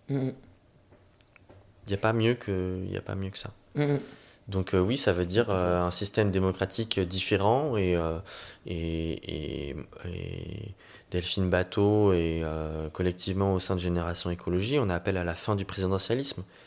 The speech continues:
Speaker 2: qui est le, ce, ce truc où, euh, t'as un, euh, Deus ex machina qui va nous sauver.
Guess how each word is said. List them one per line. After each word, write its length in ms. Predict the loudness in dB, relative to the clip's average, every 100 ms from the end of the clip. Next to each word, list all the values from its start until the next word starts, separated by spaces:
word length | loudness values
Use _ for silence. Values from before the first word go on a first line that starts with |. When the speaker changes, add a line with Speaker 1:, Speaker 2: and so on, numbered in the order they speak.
| -20 -20 _
Speaker 2:
qui 200 | -4 0
est 140 | 2
le, 240 | 2 0 -4 -8 -14 -20 -20 -20 -14
ce, 200 | -6 -6
ce 160 | -6
truc 340 | -8 -2 -2 0
où, 220 | 2 4
euh, 300 | 4 2 -4 -8 -20 _
t'as 120 | -4
un, 240 | -2 -2 -4
euh, 220 | -4 -4
Deus 380 | 2 2 4 2
ex 180 | 0 0
machina 420 | -2 0 0 0
qui 140 | -2 -2
va 140 | 0
nous 100 | 0
sauver. 360 | 0 0 0